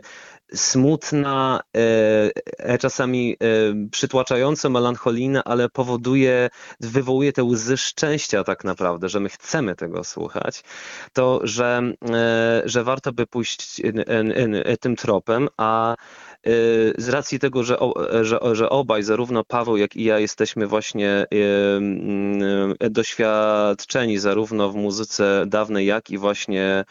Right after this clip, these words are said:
muzyce alternatywnej, e, e, e, na przykład, to postanowiliśmy właśnie gdzieś właśnie stanąć na tym rozstaju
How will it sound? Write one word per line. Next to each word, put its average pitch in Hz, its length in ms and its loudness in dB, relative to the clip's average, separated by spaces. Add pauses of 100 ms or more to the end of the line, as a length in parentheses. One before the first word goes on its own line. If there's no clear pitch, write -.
(280)
muzyce 101 760 0 (680)
alternatywnej, 101 960 0
e, 98 40 -4 (200)
e, 95 340 0
e, 110 120 0
na 101 80 0
przykład, 113 460 -2
to 113 120 -2
postanowiliśmy 113 840 -2
właśnie 110 360 -2
gdzieś 110 240 -4
właśnie 107 260 -4
stanąć 131 580 -4
na 101 100 -2
tym 98 180 -6
rozstaju 98 800 -4